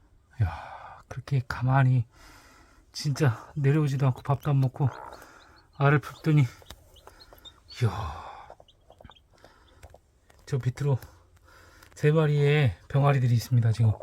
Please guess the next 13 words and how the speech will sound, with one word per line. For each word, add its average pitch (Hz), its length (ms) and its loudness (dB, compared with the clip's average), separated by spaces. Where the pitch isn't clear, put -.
병아리 147 240 6
원, 135 160 8
투, 127 100 -2
쓰리. 135 260 4
이야, 123 220 6
와, 113 260 0
다시 - 240 -2
한번 131 260 4
생각해도 139 460 -2
이게 120 180 2
시-, - 140 -8
신기롭네. 156 440 4
오, 165 140 0